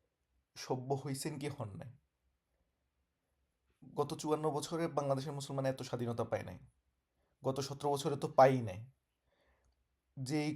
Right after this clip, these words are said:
কোনো জায়গায় অহরহ এরকম খবর আছে যে হচ্ছে কোথাও গিয়েছে, কোথাও গেছে, হিজাব পরা অবস্থায় আছে, হিজাব খুলতে বলছে, পরীক্ষার হলে হিজাব খুলতে বলছে, হিজাব খুলবে না বলে ছাত্রী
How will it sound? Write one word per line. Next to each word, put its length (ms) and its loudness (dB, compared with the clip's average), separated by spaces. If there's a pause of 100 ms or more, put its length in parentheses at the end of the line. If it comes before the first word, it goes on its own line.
কোনো 160 4 (120)
জায়গায় 340 4 (960)
অহরহ 440 6 (120)
এরকম 260 0 (120)
খবর 220 2 (120)
আছে 180 -4 (260)
যে 140 0
হচ্ছে 220 -4 (600)
কোথাও 320 2
গিয়েছে, 300 -2 (500)
কোথাও 240 -2
গেছে, 180 -2 (840)
হিজাব 280 0
পরা 160 6 (100)
অবস্থায় 400 2
আছে, 140 -8 (1120)
হিজাব 260 2
খুলতে 200 -2 (100)
বলছে, 220 -4 (160)
পরীক্ষার 380 -2
হলে 180 2
হিজাব 260 -2
খুলতে 200 -2
বলছে, 320 -4 (800)
হিজাব 240 0 (100)
খুলবে 340 2
না 60 10 (120)
বলে 220 2
ছাত্রী 220 -4